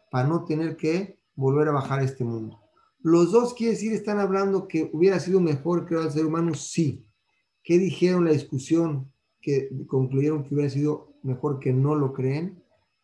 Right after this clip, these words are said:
La respuesta a esta explicación es, hubiese sido mejor que la persona en su primera venida al mundo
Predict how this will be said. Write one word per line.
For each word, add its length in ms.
La 180
respuesta 760
a 200
esta 160
explicación 640
es, 280
hubiese 880
sido 480
mejor 720
que 160
la 240
persona 920
en 200
su 240
primera 480
venida 500
al 160
mundo 640